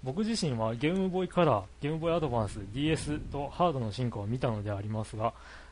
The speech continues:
初めからゲームボーイカラーのドット絵とチップチューンサウンドに魅せられていたのかもしれません。えー、ゲームボーイアドバンスの世に、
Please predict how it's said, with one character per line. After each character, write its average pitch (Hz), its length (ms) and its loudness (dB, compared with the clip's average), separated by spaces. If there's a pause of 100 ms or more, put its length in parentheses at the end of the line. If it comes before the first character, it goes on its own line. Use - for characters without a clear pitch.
初 139 180 -2
め 190 100 0
か 185 100 2
ら 165 100 4
ゲ 160 140 2
ー 175 40 0
ム 170 100 0
ボ 175 140 -2
ー 170 40 -2
イ - 20 -4
カ 170 100 0
ラ 151 100 6
ー - 20 2
の 107 120 -2
ド 107 120 -6
ッ - 20 -8 (120)
ト 143 80 -2
絵 131 80 0
と 131 240 -4 (120)
チ - 80 -12
ッ 110 120 -12
プ 165 100 -4
チ - 120 -6
ュ 170 40 -2
ー 165 100 -2
ン 156 40 -2
サ 160 100 2
ウ 139 80 4
ン 123 40 0
ド 110 80 -2
に 101 180 -6 (120)
魅 107 80 -6
せ 143 120 -2
ら 139 100 6
れ 123 100 4
て 113 120 -6
い 101 60 -2
た 123 140 -2
の 107 100 -2
か - 140 -2
も 135 80 -2
し - 80 -6
れ 113 40 -4
ま 107 120 -4
せ 104 100 -4
ん。 104 60 -4 (640)
え 110 140 0
ー、 107 40 -2
ゲ 139 140 2
ー 165 80 2
ム 165 60 -2
ボ 170 120 0
ー 165 60 0
イ 165 60 4
ア 156 60 4
ド 151 120 0
バ 123 140 2
ン 113 60 0
ス - 100 -6
の 107 200 -4 (260)
世 127 120 0
に、 107 180 -2